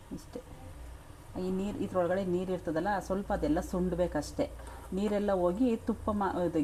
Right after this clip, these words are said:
ಗೀ ಮಾತ್ರ ಉಳ್ಕೊಳ್ಳುತ್ತೆ ಅಷ್ಟೇ. ಅದರಲ್ಲಿರೋ ಎಣ್ಣೆ ಮಾ-, ಎಣ್ಣಿನ, ಎಣ್ಣೆ ಅಂಶ ಮಾತ್ರ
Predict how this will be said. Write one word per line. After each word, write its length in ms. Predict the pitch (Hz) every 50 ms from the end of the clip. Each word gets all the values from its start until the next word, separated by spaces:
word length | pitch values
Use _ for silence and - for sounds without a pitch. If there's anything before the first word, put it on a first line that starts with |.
| 147 147
ಗೀ 140 | 185 214 220 220 208 202
ಮಾತ್ರ 200 | 190 185 - 214 202 180
ಉಳ್ಕೊಳ್ಳುತ್ತೆ 420 | 170 - 170 151 147 151 - - -
ಅಷ್ಟೇ. 180 | - - - 156 135
ಅದರಲ್ಲಿರೋ 360 | 143 143 147 151 160 175 190 180 160 139
ಎಣ್ಣೆ 220 | 135 151 165 170 175 170
ಮಾ-, 160 | 160 156 - - -
ಎಣ್ಣಿನ, 220 | 196 147 320 - 339 - - 160 156
ಎಣ್ಣೆ 240 | 147 156 170 175 185 180 165
ಅಂಶ 320 | 160 160 160 - 165 151 156 151 147
ಮಾತ್ರ 220 | 160 151 147 190